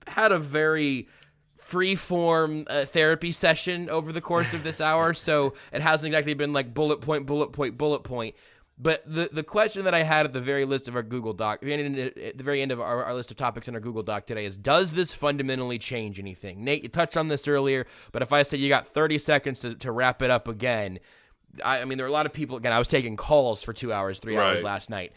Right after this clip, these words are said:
Speaker 1: So I heard, "Not a Super Bowl team. Andy Reid always does this. Why is the O-line so weak? Why is the D-line so weak?" It's the same old Chiefs. Not a Super Bowl team. Not a Super Bowl team. Not a Super Bowl team. How much does that game last night move the needle for you from here on out?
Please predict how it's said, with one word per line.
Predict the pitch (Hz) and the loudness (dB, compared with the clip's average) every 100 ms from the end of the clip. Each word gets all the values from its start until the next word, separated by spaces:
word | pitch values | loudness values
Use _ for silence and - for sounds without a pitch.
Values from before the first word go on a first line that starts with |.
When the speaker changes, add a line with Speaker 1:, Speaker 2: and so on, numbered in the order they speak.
| - _ | -20 _
Speaker 1:
So | - 135 | 0 4
I | 127 | 6
heard, | 131 117 | 4 2
"Not | 120 151 | 4 4
a | |
Super | 156 180 139 | 4 2 2
Bowl | 127 | -2
team. | 113 - 123 98 - | -4 -6 -6 -8 -4
Andy | 139 156 165 | 0 2 2
Reid | 160 165 | 2 6
always | 165 160 143 131 | 8 8 6 2
does | - 117 104 | 0 -4 -4
this. | 98 85 | -8 -10
Why | 98 120 143 | -4 2 4
is | 160 | 4
the | 147 165 | 2 2
O-line | 165 165 156 143 | 2 4 2 0
so | - | -4
weak? | 113 98 90 | -6 -8 -2
Why | 123 | 0
is | 139 | 0
the | 156 | -2
D-line | 143 156 139 120 110 | -2 0 2 0 -2
so | - 113 | -4 -4
weak?" | 101 92 | -6 -6
It's | 127 117 | -8 -8
the | 135 | -8
same | - 160 165 170 | 0 2 4 4
old | 165 139 | 2 2
Chiefs. | 143 113 - - - | -6 -6 -8 -16 -18
Not | - 131 156 | -2 4 4
a | 165 | 4
Super | 156 123 | 0 -2
Bowl | 113 107 | -4 -6
team. | - 98 | -8 -10
Not | 98 135 | -2 0
a | |
Super | 156 156 123 | 0 -2 -2
Bowl | 131 | -2
team. | 113 127 127 | -2 -6 -2
Not | 131 | -2
a | |
Super | 123 143 107 | -2 -6 -4
Bowl | 107 | -8
team. | 98 104 101 - - - | -8 -10 -12 -14 -20 -16
How | - 180 | 4 6
much | 196 180 160 - | 8 4 4 -4
does | 156 143 | -4 0
that | 131 143 123 | 4 4 4
game | 135 131 | 0 0
last | 127 117 - | -2 -2 -2
night | 120 | -4
move | 117 113 | -4 -4
the | 113 | -4
needle | 110 110 | -4 -4
for | 107 113 | -6 -8
you | 107 | -8
from | 104 | -8
here | 101 101 | -8 -8
on | 95 | -8
out? | 85 | -10